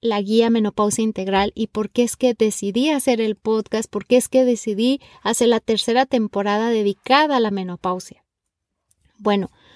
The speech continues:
todo comenzó ya hace unos años. Yo estaba pasando por una depresión y lo más amoroso que pude hacer en aquel momento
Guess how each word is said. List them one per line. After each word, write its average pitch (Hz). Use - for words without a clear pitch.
todo 302
comenzó 240
ya 220
hace 226
unos 220
años. 220
Yo 220
estaba 220
pasando 208
por -
una 202
depresión 208
y 233
lo 247
más 285
amoroso 294
que 269
pude 269
hacer 262
en 254
aquel 262
momento 226